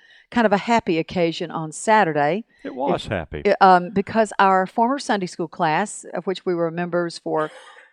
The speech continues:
Speaker 1: I don't know how many years, twenty maybe, <laughs> in, uh, Vestavia Hills, Alabama, they all came for their second annual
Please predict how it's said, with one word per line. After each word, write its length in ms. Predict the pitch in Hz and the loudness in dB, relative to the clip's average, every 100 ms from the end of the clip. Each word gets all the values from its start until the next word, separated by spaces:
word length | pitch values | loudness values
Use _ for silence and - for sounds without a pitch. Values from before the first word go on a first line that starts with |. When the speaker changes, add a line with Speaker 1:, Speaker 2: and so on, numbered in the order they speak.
| - | 4
Speaker 1:
I 280 | 180 185 | 6 8
don't 160 | 175 151 | 6 2
know 100 | 151 | -2
how 120 | 156 | -2
many 160 | 170 151 | -4 -2
years, 520 | 151 233 170 147 - - | 2 4 6 4 -4 -16
twenty 380 | - 165 190 247 | -8 -4 -4 -2
maybe, 320 | 247 254 190 226 - - | 0 0 2 2 0 -8
<laughs> 260 | - - | -14 -4
in, 180 | 202 185 | -2 0
uh, 280 | - 170 165 170 | 2 2 2 0
Vestavia 540 | 185 - 202 190 196 | -2 0 2 2 2
Hills, 400 | 185 165 160 165 | 2 2 2 0
Alabama, 540 | 156 151 156 156 165 | 0 2 2 0 0
they 240 | 175 180 185 | 2 2 4
all 280 | 175 175 202 | 4 4 2
came 340 | - 180 165 | -2 -4 -4
for 160 | 170 165 | -4 -2
their 160 | 160 | -2
second 340 | 156 233 220 196 | 0 0 0 -2
annual 600 | 185 185 175 160 160 160 | -2 -4 -4 -2 -4 -6